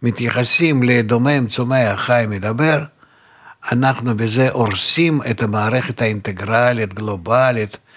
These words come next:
שהיא כולה צריכה להיות בתמיכה הדדית זה עם זה. ואז אנחנו מ-, מ-, מ-, מ-, מביאים את המערכת הזאת למצב שהיא יוצאת מהאיזון, ואז שהיא יוצאת מהאיזון, אז, אה, היא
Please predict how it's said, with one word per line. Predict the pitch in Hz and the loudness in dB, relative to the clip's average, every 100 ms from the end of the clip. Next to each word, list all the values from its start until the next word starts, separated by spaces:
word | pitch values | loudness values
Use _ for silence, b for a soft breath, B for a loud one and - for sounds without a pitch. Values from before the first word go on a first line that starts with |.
| b b - | b b -10
שהיא | - 127 123 113 | -4 0 0 0
כולה | 120 120 120 117 | -2 2 2 2
צריכה | - 110 120 120 | -2 -2 0 0
להיות | 117 120 123 - b b b - | 2 2 2 0 b b b -8
בתמיכה | 107 120 117 117 107 - - 127 117 117 117 | 0 2 4 2 0 -6 -6 -2 0 2 2
הדדית | 113 110 107 98 127 127 98 | 2 0 0 2 2 2 0
זה | 113 110 | 0 0
עם | 110 | 0
זה. | 98 107 104 95 B B B B B _ - | -2 0 0 -2 B B B B B _ -4
ואז | 110 135 135 135 | 2 2 2 2
אנחנו | 135 127 135 | 2 2 2
מ-, | 127 123 127 127 | 2 2 2 2
מ-, | 127 127 123 | 2 2 0
מ-, | 123 123 123 123 | 0 0 0 0
מ-, | 123 123 | 0 0
מביאים | 127 120 131 | 0 0 0
את | 131 135 | 0 0
המערכת | 131 135 139 139 151 | 2 2 0 -2 -2
הזאת | 143 143 | 0 0
למצב | 147 147 143 156 143 | 0 0 0 0 0
שהיא | - 143 131 | -2 0 0
יוצאת | 131 156 131 | 0 -2 0
מהאיזון, | 139 123 117 95 101 101 117 131 b b b b b b - | 0 2 0 -2 -4 -4 -8 -12 b b b b b b -2
ואז | 131 135 - 147 131 | 0 2 2 2 0
שהיא | - 123 120 | -2 -4 -4
יוצאת | 127 151 123 | -2 -2 0
מהאיזון, | 147 147 156 160 185 160 | 0 2 2 2 2 2
אז, | 156 139 - - 156 156 | 2 0 -4 -8 -8 -2
אה, | 156 151 131 B B B - | 2 2 -2 B B B -4
היא | 151 147 143 143 139 | 2 4 4 4 2